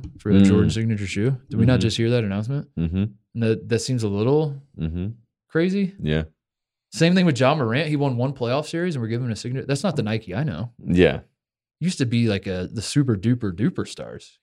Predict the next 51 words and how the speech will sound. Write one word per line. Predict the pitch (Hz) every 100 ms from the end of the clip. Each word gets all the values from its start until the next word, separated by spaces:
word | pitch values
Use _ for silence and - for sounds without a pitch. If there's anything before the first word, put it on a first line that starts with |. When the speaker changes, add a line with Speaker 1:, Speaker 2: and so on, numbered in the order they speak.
| -
Speaker 1:
get | 98
the |
signature | - 82 67 -
shoes. | - 78 76
Now | 107
we're | 127
giving | 139 147
it | 120
to |
a | 104
guy | 104 117
that | 135
won | 113 104
one | 107 135
playoff | 107 135 151
series? | 180 208 196 _ -
Speaker 2:
Mm. | 101 92 69 - _ _ _ _ _ _ _ _ _
He | 95
said | 113
he | 113
was | 107
the | 92
favorite, | - 131 110 80
though, | - 71 76 - _
Speaker 1:
Now | 156
Speaker 2:
to, | 190
Speaker 1:
we're | 214
Speaker 2:
to |
Speaker 1:
putting, | 202 196
Speaker 2:
beat | 170
the | 156
Speaker 1:
now | 170
we're |
Speaker 2:
Warriors. | 208 196
Speaker 1:
putting | 190 170 123
Jordan | 139 156 175 175
logos | 127 135 165 185 156
on | 123 135 123 110
football | - 139 147 175
teams | 190 208 226 - - _
like | 120
Florida | - 131 139 160
and | 156
Michigan | 123 135 170 190 165
or | 113
in | 104 110
Oklahoma | 143 135 110 139 185
or | 139
Speaker 2:
Soccer | 110 131 143
Speaker 1:
wearing | 139
Speaker 2:
teams. | - - - -